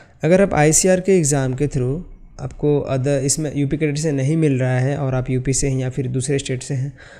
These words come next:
और आईसीआर के through आना चाहते हैं, तो आपको रैंकिंग के बारे में आपको बताएं तो लगभग थ्री थाउजेंड रैंक ट्वेंटी ट्वेंटी वन में गई थी, जो पिछले साल एडमिशन हुआ था ओबीसी वालों के लिए। तो आईसीआर में जिनके अच्छे नंबर आए होते हैं वो पहले टॉप के कॉलेज ले लेते हैं। अगर आप फ़ाइव थाउजेंड के अंदर हैं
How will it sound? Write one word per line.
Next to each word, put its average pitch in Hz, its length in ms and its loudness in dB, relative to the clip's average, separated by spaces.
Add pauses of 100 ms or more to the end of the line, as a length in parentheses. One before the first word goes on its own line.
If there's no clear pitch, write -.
(140)
और 147 100 2
आईसीआर 165 300 4
के 175 100 2
through 180 200 0
आना 147 220 0
चाहते 139 300 -4
हैं, 220 120 -8
तो 185 240 -2
आपको 151 720 2
रैंकिंग 139 420 2
के 165 100 2
बारे 143 220 2
में 143 80 -2
आपको 139 220 -4
बताएं 139 260 -4
तो 175 160 -8 (520)
लगभग 143 380 2
थ्री 175 160 2
थाउजेंड 160 400 0
रैंक 147 260 0 (180)
ट्वेंटी 151 200 0
ट्वेंटी 151 280 -2
वन 135 200 0
में 139 180 0
गई 131 180 2
थी, 151 220 -6 (1040)
जो 135 140 -2
पिछले 147 260 -2
साल 151 160 4
एडमिशन 135 320 0
हुआ 123 140 -2
था 139 320 -10
ओबीसी 135 380 2
वालों 123 240 -2
के 127 140 -2
लिए। 143 200 -6 (340)
तो 151 80 2
आईसीआर 147 320 4
में 170 100 0
जिनके 156 280 0
अच्छे 143 260 -2
नंबर 139 260 2
आए 135 120 2
होते 131 200 -2
हैं 156 60 -2
वो 151 60 -2
पहले 135 280 2
टॉप 127 200 0
के 147 120 0
कॉलेज 127 320 0
ले 120 80 -2
लेते 123 220 -6
हैं। - 60 -6
अगर 139 220 -2
आप 131 100 -2
फ़ाइव 131 260 -2
थाउजेंड 131 280 -2
के 143 80 -2
अंदर 127 280 0
हैं 127 400 -2